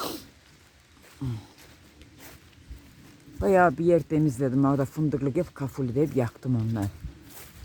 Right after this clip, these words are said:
Çer, çöp, kurumuş ifteriler, e, digenler.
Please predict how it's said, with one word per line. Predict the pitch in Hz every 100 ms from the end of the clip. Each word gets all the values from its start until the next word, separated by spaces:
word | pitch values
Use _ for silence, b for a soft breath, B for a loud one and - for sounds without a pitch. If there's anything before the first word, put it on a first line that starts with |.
| - -
Çer, | - 160 117 -
çöp, | - 143 117 - - -
kurumuş | 160 139 131 -
ifteriler, | 131 - 143 120 120 117 123 - - - - - - -
e, | 101 - -
digenler. | 147 165 127 127 127